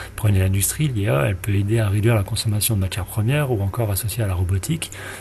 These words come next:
elle peut apporter un allègement à des tâches pénibles ou à faible valeur ajoutée.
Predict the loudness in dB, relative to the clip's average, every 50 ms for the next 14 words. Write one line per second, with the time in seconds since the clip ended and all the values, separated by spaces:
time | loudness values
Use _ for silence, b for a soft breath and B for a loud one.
0 | B B -12 -4 0 2 2 2 2 2 2 2 2 0 -2 -2 0 0 0 2
1 | 2 2 2 2 2 2 2 2 2 2 0 0 -2 -4 -4 -2 -2 0 2 2
2 | 0 0 0 -2 -2 -2 -2 -2 0 0 0 0 0 0 0 0 0 2 2 0
3 | 0 0 -4